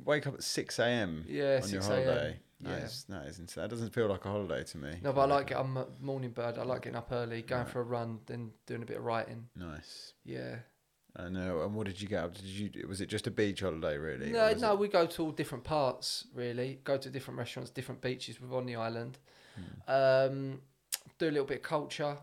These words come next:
Speaker 2: you know, like
Speaker 1: Go on.
Speaker 2: <laughs> just fucking walk about, like, the town and that.
Speaker 1: <laughs>
Speaker 2: Look, uh, I went in a church.
Speaker 1: <laughs> I
Speaker 2: Went
Speaker 1: feel
Speaker 2: in
Speaker 1: like that's fucking standard, isn't it?
Speaker 2: Standard. If you're
Speaker 1: You
Speaker 2: Catholic, you go in the church.
Speaker 1: Well, I think just anyone is like, "Oh,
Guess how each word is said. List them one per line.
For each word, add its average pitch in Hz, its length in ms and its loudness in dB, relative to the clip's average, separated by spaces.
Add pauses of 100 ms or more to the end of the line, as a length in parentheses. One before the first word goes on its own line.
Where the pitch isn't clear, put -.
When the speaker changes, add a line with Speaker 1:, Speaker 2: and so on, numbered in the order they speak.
(100)
Speaker 2:
you 147 140 -4
know, 139 160 -2
like 135 180 2 (400)
Speaker 1:
Go 107 200 8
on. 127 260 4
Speaker 2:
<laughs> - 80 -20
just - 960 -2
fucking 139 260 4
walk 143 220 0
about, 139 480 8
like, - 200 10
the 233 80 12
town 151 220 12
and 151 80 10
that. - 640 10 (840)
Speaker 1:
<laughs> - 1040 -8
Speaker 2:
Look, 156 280 2
uh, 156 160 12
I 151 60 10
went 160 180 10
in 151 100 2
a - 40 -6
church. - 760 6 (100)
Speaker 1:
<laughs> - 140 -10
I 120 320 6 (260)
Speaker 2:
Went 170 240 12
Speaker 1:
feel 160 120 12
Speaker 2:
in 147 60 12
Speaker 1:
like 135 140 12
that's 113 300 12
fucking 104 400 4
standard, 95 420 2
isn't 92 260 2
it? - 40 2
Speaker 2:
Standard. 185 480 10
If - 140 -6
you're 208 100 8
Speaker 1:
You 208 60 0
Speaker 2:
Catholic, 160 440 6
you 156 120 0
go 175 180 12
in 165 80 6
the 160 80 2
church. 127 360 4
Speaker 1:
Well, 151 180 10
I 185 60 12
think 233 180 6
just 135 160 6
anyone 139 420 10
is 101 180 2
like, 110 140 12
"Oh, 139 80 12